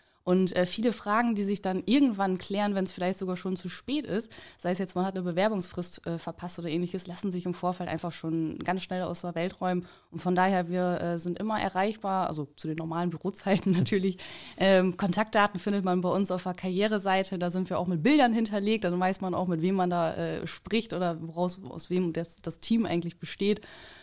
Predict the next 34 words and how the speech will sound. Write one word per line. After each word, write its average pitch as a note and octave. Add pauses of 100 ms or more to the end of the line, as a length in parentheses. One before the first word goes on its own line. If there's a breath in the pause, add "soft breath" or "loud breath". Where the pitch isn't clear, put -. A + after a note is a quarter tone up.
Anrufen A3+
oder F#3+
wenn G3+
man F#3+
sagt, F#3
"Na, A#3
ich A3+
bin A3
nicht G#3
so G3
der F#3+
Telefontyp", G#3+
kann F#3
ich -
voll F#3+
verstehen, G#3
ich E3+
telefoniere F3
auch F3+
eher E3+
ungern, G#3 (420 loud breath)
dann G3+
einfach F#3+
eine F3
Mail D#3
schreiben. C#3+
Also D#3+
da D#3
antworten D#3+
wir D3
auch C#3+
immer C#3
drauf, C#3+
zeitnah. D3+